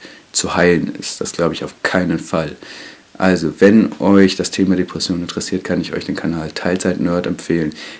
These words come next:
Ich weiß nicht, ob der noch Videos macht, aber der hat sehr viele, sehr interessante Videos zum Thema Depressionen. Und ich glaube, dass der sehr viel, ähm, ernstzunehmende Sachen darüber weiß und eben auch sagen kann.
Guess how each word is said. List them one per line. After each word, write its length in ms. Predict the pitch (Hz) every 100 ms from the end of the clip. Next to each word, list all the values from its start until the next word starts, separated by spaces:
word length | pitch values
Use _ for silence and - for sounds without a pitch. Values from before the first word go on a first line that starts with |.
| -
Ich 100 | 92
weiß 200 | 92 92
nicht, 100 | 90
ob 80 | -
der 100 | 85
noch 220 | 85 -
Videos 380 | 92 90 85 95
macht, 200 | 92 -
aber 120 | 85
der 100 | 80
hat 140 | 85
sehr 240 | 85 90 87
viele, 440 | - 90 82 80
sehr 220 | 85 87
interessante 560 | 69 - - 85 82 85
Videos 300 | 85 82 -
zum 160 | -
Thema 260 | 82 85 82
Depressionen. 720 | 80 76 87 - 95 95 95 - - - - -
Und 160 | 92 87
ich 320 | 85 - - - - _ _ -
glaube, 280 | 87 85
dass 180 | 80 78
der 240 | 85 85 80
sehr 240 | 78 78
viel, 560 | - 82 78 - - - -
ähm, 440 | 82 80 76 76 - - _ _ _ _ _ - - - _
ernstzunehmende 960 | - 82 - - 85 82 78 73 69 67 -
Sachen 340 | 78 73 85
darüber 400 | 80 80 76 -
weiß 300 | 80 87 -
und 300 | - 80 78
eben 200 | - -
auch 100 | -
sagen 360 | - - 80 80
kann. 240 | 78 -